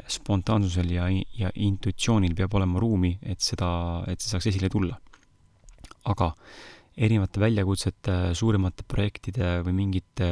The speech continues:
suuremate saavutuste saavutamiseks ma näen iseenda kogemusest, et, äh, oleks parem, kui sul on olemas mingisugune plaan või mingisugune tegevuskava, äh, kogu aeg silme ees.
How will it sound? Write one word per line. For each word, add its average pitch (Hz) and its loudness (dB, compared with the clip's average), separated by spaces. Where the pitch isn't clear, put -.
suuremate 98 0
saavutuste 101 -2
saavutamiseks 95 -2
ma 98 0
näen 101 2
iseenda 98 2
kogemusest, 95 0
et, - -4
äh, 90 0
oleks 98 0
parem, 95 2
kui 92 -2
sul 90 -2
on 92 0
olemas 90 0
mingisugune 90 0
plaan 87 2
või 92 2
mingisugune 87 0
tegevuskava, 104 0
äh, 92 -4
kogu 101 0
aeg 92 0
silme 92 2
ees. - -4